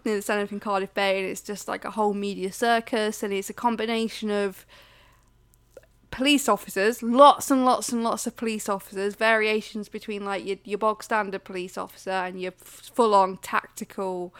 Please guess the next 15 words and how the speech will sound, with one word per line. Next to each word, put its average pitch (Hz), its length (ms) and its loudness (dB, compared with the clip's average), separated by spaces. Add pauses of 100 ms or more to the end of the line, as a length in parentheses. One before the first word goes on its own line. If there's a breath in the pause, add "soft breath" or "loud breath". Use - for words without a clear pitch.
(300 loud breath)
you 196 140 -4
know, 180 480 -2
assault 208 420 -4
rifle, 185 580 -2
blah, 185 240 -2
blah, 180 100 -2
blah, 180 220 0
police 180 320 -10
officer, 185 420 -8 (400 loud breath)
and 220 140 0
then 220 380 0
news 240 260 2
crews 175 680 -6
in, 185 420 -8
um, 185 520 -6